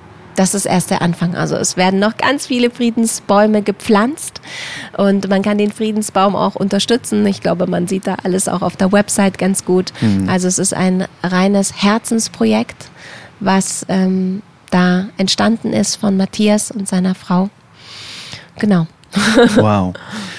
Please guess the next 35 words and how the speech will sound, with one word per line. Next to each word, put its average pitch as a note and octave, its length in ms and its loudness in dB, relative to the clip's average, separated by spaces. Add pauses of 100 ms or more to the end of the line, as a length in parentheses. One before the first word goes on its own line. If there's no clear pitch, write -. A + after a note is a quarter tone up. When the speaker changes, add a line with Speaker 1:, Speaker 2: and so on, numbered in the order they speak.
(220)
Speaker 2:
Und G2 560 0 (680)
wie A2 280 2
wichtig A#2+ 560 0 (260)
es G#2 140 -2
ist, - 300 -4
Bäume A#2 320 4
zu G#2+ 160 -2
pflanzen, G#2 520 -2
habe A#2 140 -2
ich - 80 -6
hier A#2 180 0
in G#2+ 60 2
dem G#2 140 2
Podcast G#2+ 480 -2
auch A2 140 -2
schon G#2+ 280 -2 (460)
zu B2 160 2
Genüge A#2+ 400 4
besprochen A2+ 520 0
mit A2 220 0
dem G2+ 240 2
Klimaförster G#2 880 0
Jan. G2+ 460 2 (380)
Das G#2+ 160 0
Interview A2+ 520 2 (500)
werde G2+ 180 0
ich - 80 -2
auch G2 120 0
nochmal G2+ 340 2 (280)
unten B2+ 320 2
verlinken, G2+ 720 -2 (400)
ähm, F#2+ 480 0
in G2+ 80 -2
den F#2+ 140 -2
Shownotes, G#2 640 0